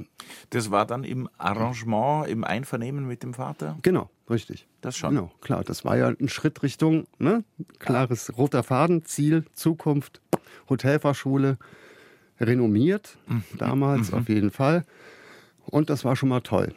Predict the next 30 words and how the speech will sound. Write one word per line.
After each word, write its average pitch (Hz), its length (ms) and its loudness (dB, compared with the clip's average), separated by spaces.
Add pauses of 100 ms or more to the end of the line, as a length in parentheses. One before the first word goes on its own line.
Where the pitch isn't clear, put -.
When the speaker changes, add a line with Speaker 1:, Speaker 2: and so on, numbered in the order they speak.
(120)
Speaker 1:
Ach 101 80 -4
so, 107 120 -2
das 92 200 -4
war 87 120 2
dann 92 200 0
für 98 100 -2
den 87 100 0
Vater 104 400 -2 (340)
praktisch 101 340 -4
ein 92 80 -2
bisschen 95 300 -4
ein - 160 -12
Kompromiss 104 640 2
schon. 85 220 -2
Also 85 200 -2
er, 87 300 -2
äh, 87 580 -8 (160)
es - 120 -14
ging 107 120 -6
nicht 101 200 -4
in 98 100 -2
die 90 100 -4
Ingenieursrichtung, 98 800 -4
Speaker 2:
Genau. 131 180 6
Speaker 1:
aber 113 180 2
immerhin 127 500 0 (300)
hat 110 140 -4
man 98 140 -2
den 101 160 -2
Buben, 113 380 -2